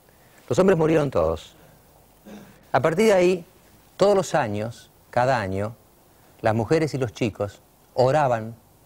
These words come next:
el día de la masacre en dirección al kibutz que no tenían. Cuando vino la guerra de los seis días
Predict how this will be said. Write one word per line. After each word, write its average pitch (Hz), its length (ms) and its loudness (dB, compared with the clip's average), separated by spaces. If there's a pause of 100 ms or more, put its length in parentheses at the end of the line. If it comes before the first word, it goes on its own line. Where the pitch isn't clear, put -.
(180)
el 98 160 -2
día 156 160 2
de 156 60 2
la 143 80 0
masacre 107 540 -6 (500)
en 110 100 -4
dirección 113 380 0
al 131 100 0
kibutz 127 460 0
que - 140 -2
no 110 120 -2
tenían. 92 380 -4 (1700)
Cuando 113 240 2
vino 190 180 4
la 175 120 2
guerra 147 160 2
de 139 60 2
los 120 100 -4
seis 110 180 -6
días 98 460 -4